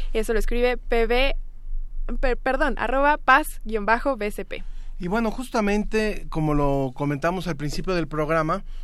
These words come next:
Speaker 2: tenemos, eh, nuestra mesa hoy sobre este tema de la brecha digital. Y por eso nos da muchísimo gusto presentar, enlazado hasta Nicaragua, al profesor Carlos Leal.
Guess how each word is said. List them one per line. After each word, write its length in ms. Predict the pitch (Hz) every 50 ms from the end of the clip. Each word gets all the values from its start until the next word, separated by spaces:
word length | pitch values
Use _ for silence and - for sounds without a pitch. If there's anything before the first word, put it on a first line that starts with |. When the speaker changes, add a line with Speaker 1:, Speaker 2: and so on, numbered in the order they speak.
| - - - -
Speaker 2:
tenemos, 640 | - 160 156 170 170 170 170 170 160 - - - 151
eh, 320 | 147 143 139 139 139 135 127 127 131
nuestra 420 | 135 139 139 135 131 - 147 135
mesa 400 | 143 156 170 165 160 - 170 156 -
hoy 320 | 139 151 156 156 160 156 - - - - -
sobre 440 | - - - - 180 175 175 175 180
este 260 | 180 170 - - 175
tema 400 | - - 165 160 156 151 147 135 - - - - - -
de 220 | 135 135 151 143
la 100 | 147 147
brecha 480 | 143 165 170 175 160 - - 190 175 165
digital. 600 | 139 147 139 - 156 143 - 165 160 151 131 - - - - - - - -
Y 60 | 160
por 180 | 127 165 185 196
eso 140 | 202 214
nos 160 | 214 196 175 180
da 80 | 196
muchísimo 420 | 196 190 - - - - 226 208 214
gusto 300 | 175 180 170 - 208 180
presentar, 680 | - 165 147 139 147 143 135 - 170 175 180 180 175 - - - - - -
enlazado 640 | - 151 151 151 147 147 185 180 180 180 185 175 -
hasta 320 | 160 156 143 - - 160
Nicaragua, 720 | 143 147 143 127 - 139 147 180 202 196 170 165 185 208 202 - - - - -
al 140 | - 151 143
profesor 540 | - 156 147 131 160 147 - 190 196 175 -
Carlos 400 | 190 190 190 175 180 175 151 156
Leal. 400 | 160 165 170 170 175 190 196